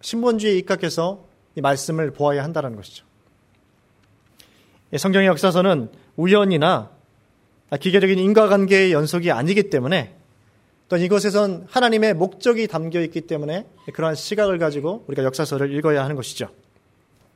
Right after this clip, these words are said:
역사서는 대부분 내러티브로 되어 있습니다. 그러니까 역사서 안에는 수많은 이야기들이 담겨 있다라는 것이죠. 그래서 본문을 주의 깊게 읽을 때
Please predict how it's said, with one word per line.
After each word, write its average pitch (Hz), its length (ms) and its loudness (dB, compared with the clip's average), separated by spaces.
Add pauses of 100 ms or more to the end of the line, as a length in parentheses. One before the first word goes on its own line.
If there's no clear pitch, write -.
(840)
역사서는 185 420 2
대부분 156 560 0 (720)
내러티브로 175 800 2
되어 147 180 -2
있습니다. 113 560 -10 (840)
그러니까 139 180 -2
역사서 175 460 0
안에는 170 240 -2
수많은 202 460 -2
이야기들이 160 800 0
담겨 143 320 -4
있다라는 123 460 -2
것이죠. 104 320 -12 (1120)
그래서 170 260 0
본문을 185 380 2
주의 190 180 0
깊게 185 320 2
읽을 196 300 2
때 165 400 0